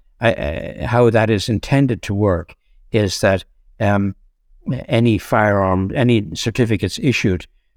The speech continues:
for semi-automatic rifles after September twenty fifteen will be revoked once that bill becomes an act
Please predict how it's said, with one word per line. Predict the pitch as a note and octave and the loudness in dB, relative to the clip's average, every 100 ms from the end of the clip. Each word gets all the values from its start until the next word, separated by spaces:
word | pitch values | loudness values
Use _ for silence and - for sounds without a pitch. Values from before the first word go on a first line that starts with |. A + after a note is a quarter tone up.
| _ | _
for | - G2+ F#2+ F#2 G2 _ _ | -2 2 2 2 -2 _ _
semi-automatic | - C3 A2+ G#2+ G2+ G2 G2+ G2 G2 G2 | -2 2 2 2 0 0 0 -2 -2 -2
rifles | G2 G#2 - F#2 - | 0 -2 -2 -6 -4
after | C#3+ A#2+ - - | -2 -2 -2 -6
September | F#2 G#2+ - A#2 G#2 G2 | -4 -6 -2 0 0 -2
twenty | F2 - G#2 F#2+ G2 - - | -4 -2 -2 -2 -6 -8 -8
fifteen | A#2 F#2+ - A2 G2 G#2 | -6 -4 0 0 0 -2
will | D3 A#2+ A2 | 0 2 2
be | G#2 G2+ | 2 0
revoked | G2+ G2+ D3+ A2+ - - - - _ _ _ | 0 0 2 0 -2 -16 -18 -18 _ _ _
once | A2 G2+ - | -2 0 -2
that | - G#2 - | -2 -2 -2
bill | A#2 G#2 G2 | 0 2 2
becomes | G2+ - G2 F#2+ | 0 -2 -2 0
an | G2+ | 0
act | G#2+ F2+ - - | 0 -2 -6 -18